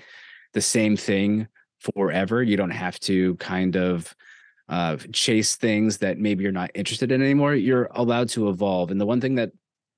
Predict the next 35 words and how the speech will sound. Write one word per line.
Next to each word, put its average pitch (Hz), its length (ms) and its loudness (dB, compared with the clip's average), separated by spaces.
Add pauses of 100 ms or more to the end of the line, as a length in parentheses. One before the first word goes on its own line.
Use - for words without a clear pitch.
(320)
doing 147 260 4
more 123 100 4
photography 110 840 0
has 101 300 -4
done 110 400 2
was 95 240 2 (100)
allow 104 340 0
myself 95 460 -2
more 92 240 0
time 87 500 -2 (220)
with 95 280 -2
my 82 160 -2
kids, 76 380 -4
because 92 320 -2
I 104 100 2
can 101 300 -2
bring 80 220 -2
them 73 120 -6
with 76 200 -6
me, 73 240 -4 (320)
as 104 180 2
long 127 180 2
as 117 80 2
it's 110 140 0
not 98 140 0
a 87 40 -2
client 87 320 -4
shoot. 82 180 -4
Obviously, 78 440 -4
I 87 80 -2
can 113 240 0
bring 85 180 0
them 76 160 -2
with 76 180 -8
me. 69 220 -4